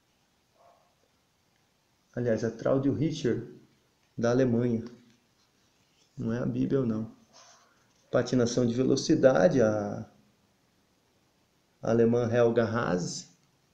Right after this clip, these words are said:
que conquistou a medalha de ouro nos quinhentos metros. E aqui o suíço Roger Staub,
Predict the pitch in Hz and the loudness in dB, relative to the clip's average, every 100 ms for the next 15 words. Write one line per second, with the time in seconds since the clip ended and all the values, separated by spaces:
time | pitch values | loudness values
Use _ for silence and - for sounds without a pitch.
0 | _ _ _ _ - - 117 110 - 117 | _ _ _ _ -14 -10 -6 -8 -2 0
1 | 113 107 110 107 110 107 110 107 - 117 | 0 2 0 0 0 0 0 -2 -2 0
2 | 120 117 156 131 131 - - - - - | 0 -2 -4 -2 0 -2 -4 -12 -14 -16
3 | - _ _ _ _ _ _ _ _ _ | -20 _ _ _ _ _ _ _ _ _
4 | _ _ _ _ _ - _ _ _ _ | _ _ _ _ _ -20 _ _ _ _
5 | _ _ _ _ _ _ _ _ _ _ | _ _ _ _ _ _ _ _ _ _
6 | _ _ _ - 135 - 156 - 165 175 | _ _ _ -6 -4 -2 -2 -2 0 0
7 | 175 135 120 147 143 135 - 135 147 156 | 0 -2 2 4 2 0 0 4 6 4